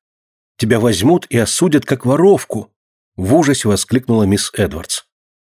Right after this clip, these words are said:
«О, я сумею убежать и спрятаться. Поверь, меня не найдут. Лондон велик, завтра я уже буду там».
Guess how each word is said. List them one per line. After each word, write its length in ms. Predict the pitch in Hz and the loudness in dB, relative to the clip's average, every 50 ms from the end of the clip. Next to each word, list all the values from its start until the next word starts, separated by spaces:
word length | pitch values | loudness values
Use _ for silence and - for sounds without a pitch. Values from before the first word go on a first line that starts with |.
| _ | _
«О, 180 | - 131 123 123 | -2 0 2 2
я 140 | 123 131 120 | 2 2 0
сумею 420 | - - 147 143 143 135 127 120 | 0 2 2 4 4 4 4 4
убежать 480 | 120 117 113 120 113 107 143 139 - 127 | 2 2 0 0 0 2 0 0 0 -4
и 20 | |
спрятаться. 640 | - - - 143 131 107 - - - - - - - _ _ _ _ _ _ _ _ _ _ - | -6 -4 0 0 0 0 0 -4 -8 -10 -10 -12 -14 _ _ _ _ _ _ _ _ _ _ -4
Поверь, 420 | 117 117 117 117 131 151 147 117 | -2 0 2 2 4 4 4 4
меня 260 | 107 110 110 120 123 | 2 2 2 2 2
не 120 | 127 131 127 | 2 2 2
найдут. 520 | 127 131 135 131 123 117 98 - - - _ _ _ _ _ _ _ _ _ _ _ _ _ - | 4 2 2 2 2 0 -2 -2 -6 -18 _ _ _ _ _ _ _ _ _ _ _ _ _ -4
Лондон 540 | 104 104 113 131 139 135 127 120 127 123 117 | -2 0 2 4 4 4 4 4 2 2 2
велик, 560 | 107 120 127 127 131 127 113 110 - - - - | 2 2 2 2 4 2 2 0 -4 -14 -12 -8
завтра 420 | 107 98 127 151 135 - - 107 | -4 -2 0 0 -2 -2 -2 0
я 140 | 104 113 123 | 0 2 2
уже 180 | 117 104 117 123 | 0 0 0 2
буду 240 | 117 127 120 123 113 | 2 2 0 0 0
там». 340 | - 110 95 85 87 85 | 0 -2 -2 -2 -4 -8